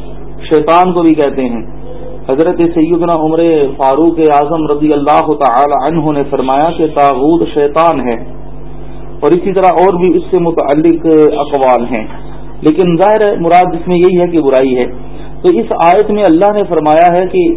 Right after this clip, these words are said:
ان میں سے بعض وہ ہیں جن پر گمراہی ثابت ہو گئی۔ یہ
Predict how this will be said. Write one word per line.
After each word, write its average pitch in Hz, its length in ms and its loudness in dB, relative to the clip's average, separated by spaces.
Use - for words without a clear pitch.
ان 190 300 -2
میں 165 280 2
سے 170 200 0
بعض 147 320 2
وہ 139 240 0
ہیں 156 160 -2
جن 151 280 0
پر 151 160 0
گمراہی 135 460 0
ثابت 131 380 -2
ہو 147 180 0
گئی۔ 175 100 -2
یہ 147 80 -4